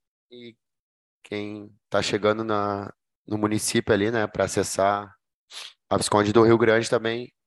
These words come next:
aquela rede ali foi toda arrumada. Aí eu per-, eu conversei com o secretário, perguntei, e, e ele pontuou que a parte entre as pontes não foi arrumada ainda porque é uma rede de alta tensão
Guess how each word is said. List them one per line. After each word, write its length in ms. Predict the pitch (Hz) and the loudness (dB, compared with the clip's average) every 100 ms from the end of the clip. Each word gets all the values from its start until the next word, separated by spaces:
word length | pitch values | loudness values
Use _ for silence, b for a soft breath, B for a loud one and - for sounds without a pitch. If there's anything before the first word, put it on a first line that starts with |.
| _ | _
aquela 580 | - 104 104 104 101 _ _ _ _ b b b b b _ | -4 -2 0 -2 -4 _ _ _ _ b b b b b _
rede 340 | - 104 107 | -4 -2 0
ali 140 | 110 107 | -2 0
foi 160 | 113 | -2
toda 220 | 107 104 | -2 -2
arrumada. 440 | 113 123 98 90 - _ _ _ _ _ _ _ | -2 -2 -4 -4 -10 _ _ _ _ _ _ _
Aí 340 | 104 104 107 120 | -2 0 0 2
eu 140 | 120 | 0
per-, 220 | 117 117 - | 0 -4 -2
eu 100 | 107 | -4
conversei 400 | 117 113 107 120 | 0 0 0 -6
com 60 | |
o 40 | 117 | -6
secretário, 480 | 120 110 101 113 123 | -6 -6 -4 -6 -4
perguntei, 760 | 117 110 101 98 113 131 139 | -4 -4 -6 -8 -8 -8 -12
e, 420 | - 117 110 110 - _ _ | -8 -4 -4 -4 -10 _ _
e 60 | 101 | -4
ele 140 | 98 | -4
pontuou 520 | - 107 107 104 104 | 0 -2 0 -2 0
que 360 | 107 - 110 107 | -2 -8 -8 -6
a 100 | 101 | -8
parte 380 | - 98 101 107 | -4 -4 -4 -10
entre 180 | 101 104 | -10 -10
as 100 | 101 | -10
pontes 380 | _ 98 107 113 | _ -14 -12 -8
não 340 | 104 110 113 | -6 -6 -8
foi 200 | - 104 | -8 -8
arrumada 360 | 104 104 98 101 | -6 -4 -4 -4
ainda 220 | 101 107 | -2 -2
porque 260 | - 110 107 | -2 -4 -2
é 40 | |
uma 200 | 104 104 | -2 -2
rede 240 | 101 101 | -2 -2
de 60 | 107 | 0
alta 180 | 101 104 | 0 0
tensão 640 | - 113 - 110 107 135 | -6 -6 -4 0 0 -2